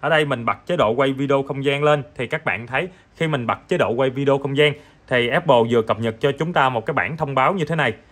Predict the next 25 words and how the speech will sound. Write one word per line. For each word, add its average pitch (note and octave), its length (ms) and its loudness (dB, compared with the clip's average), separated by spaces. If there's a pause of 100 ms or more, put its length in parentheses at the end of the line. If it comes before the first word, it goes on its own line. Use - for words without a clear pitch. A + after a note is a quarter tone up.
(160)
là A#2 200 4
video D3+ 460 4
không D3 180 -4
gian C#3 220 0
cho C3+ 200 2
Apple C3 460 0
Vision C3+ 320 -2
Pro. A2 280 2 (480)
Hồi C3+ 340 0
tưởng B2+ 240 -2
các A3 180 -2
kỷ D3+ 120 -4
niệm A#2 240 -6
của E3+ 80 -8
bạn A2 280 -4
trong C3+ 180 -2
chế F3 140 -6
độ G#2+ 300 -2 (100)
ba C3+ 160 2
chiều A2+ 340 -4 (100)
trên B2 240 -2 (100)
Apple A#2+ 460 0
Vision C#3 360 -4
Pro A2 280 2 (340)
hoặc C3 200 2